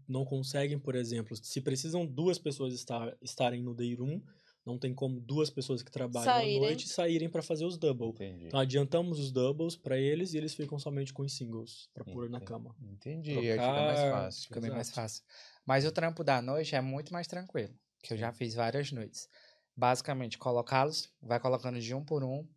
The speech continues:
Speaker 4: pra, pra cama, né? Alguns já foram. É... e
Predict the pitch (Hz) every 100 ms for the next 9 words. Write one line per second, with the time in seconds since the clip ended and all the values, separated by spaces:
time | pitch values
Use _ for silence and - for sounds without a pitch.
0 | _ - 123 113 - 120 117 120 117 147
1 | 147 120 139 - 104 110 113 113 117 113
2 | - 113 135 147 _ - - - - -
3 | 110 110 110 107 107 - 123 123 127 170